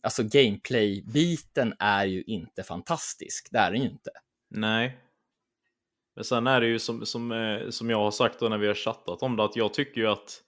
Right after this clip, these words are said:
Speaker 2: i de här spelen, om vi då säger lite Nightmares och detta och även vissa andra då skräckspel, så kan det nästan bidra lite till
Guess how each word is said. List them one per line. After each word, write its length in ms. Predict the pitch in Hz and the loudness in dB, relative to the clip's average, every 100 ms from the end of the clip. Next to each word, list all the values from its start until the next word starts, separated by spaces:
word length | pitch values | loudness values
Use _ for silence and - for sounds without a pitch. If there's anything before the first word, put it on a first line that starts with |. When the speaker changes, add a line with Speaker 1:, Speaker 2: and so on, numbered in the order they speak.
| _ _ _ _ _ | _ _ _ _ _
Speaker 2:
i 180 | 117 110 | 0 4
de 180 | 113 131 | 4 6
här 160 | 131 | 6
spelen, 440 | 117 - 120 101 98 | 4 0 2 2 0
om 100 | 101 | -2
vi 100 | 101 | -2
då 320 | 98 98 80 | 0 -2 -4
säger 300 | - 98 98 | -2 0 0
lite 220 | 113 - | -4 -4
Nightmares 500 | 127 113 - 98 - | -2 -2 -2 -8 -4
och 60 | 98 | -2
detta 320 | 104 - 90 | -4 -2 2
och 120 | 95 | 4
även 440 | 98 92 92 - - | 4 0 -6 -8 -8
vissa 280 | 107 - 95 | -4 0 0
andra 340 | 107 92 92 | 0 0 0
då 240 | 117 98 | 2 0
skräckspel, 680 | 90 - 101 - - 80 82 | -2 -2 -4 -4 -6 -4 -4
så 140 | - 95 | -6 -6
kan 180 | 101 98 | -4 -2
det 80 | |
nästan 440 | 101 - - 95 92 | -2 -2 -4 -6 -4
bidra 720 | 117 127 113 - - 85 87 | -4 -4 -4 -4 -2 0 0
lite 420 | 113 139 - 98 | 0 -2 -2 -6
till 460 | - 123 87 82 | -4 -4 -4 -6